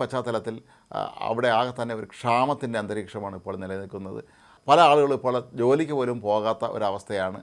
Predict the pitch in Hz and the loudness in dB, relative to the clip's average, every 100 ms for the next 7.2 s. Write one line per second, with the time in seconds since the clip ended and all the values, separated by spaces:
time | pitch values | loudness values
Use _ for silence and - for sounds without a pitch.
0 | 98 92 92 90 101 - 110 151 180 151 | -10 -8 -6 -8 -12 -14 -8 -2 2 6
1 | 151 151 156 143 139 139 131 131 139 135 | 6 6 2 0 2 2 0 -2 -2 0
2 | 135 123 - _ _ 113 127 123 117 123 | 0 -2 -8 _ _ -2 0 0 -2 0
3 | 123 131 123 117 113 117 117 123 113 117 | 2 2 -2 -4 -2 0 0 0 2 2
4 | 120 110 110 110 107 107 107 104 107 107 | 2 0 -2 -4 -4 -4 -6 -8 -8 -6
5 | 104 110 104 101 101 101 107 101 98 95 | -4 -4 -4 -6 -4 -4 -6 -10 -8 -8
6 | - _ - 95 101 95 90 90 98 104 | -10 _ -10 -8 -8 -10 -12 -10 -10 -10
7 | 104 120 | -12 -14